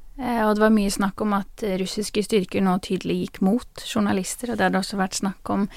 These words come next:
senere. Altså, hva er målet? De vil, eh, beholde og stå i kontroll over narrativet, over hva de gjør. Eh, så på en måte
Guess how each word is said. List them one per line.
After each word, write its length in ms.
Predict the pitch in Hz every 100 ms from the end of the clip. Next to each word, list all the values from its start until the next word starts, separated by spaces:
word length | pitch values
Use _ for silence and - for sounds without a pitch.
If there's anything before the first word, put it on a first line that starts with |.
| - -
senere. 500 | - 254 214 175 -
Altså, 220 | 220 208 208
hva 240 | 196 208
er 80 | 208
målet? 440 | 214 202 196 220 208 -
De 120 | 214
vil, 320 | 208 208 214
eh, 160 | 220 214
beholde 680 | 202 202 202 196 220 220
og 200 | 220 220
stå 180 | - - 196
i 40 |
kontroll 580 | - 214 - 202 220 214 - - - -
over 340 | 220 196 190 208
narrativet, 600 | 202 196 190 - 208 226
over 200 | 220 220
hva 220 | 214 208
de 80 | 220
gjør. 280 | 214 254 277 - - - - - -
Eh, 220 | 220 208
så 140 | 208 208
på 160 | 226
en 640 | - 202 196 202 208 214 208
måte 600 | 214 190 - - 311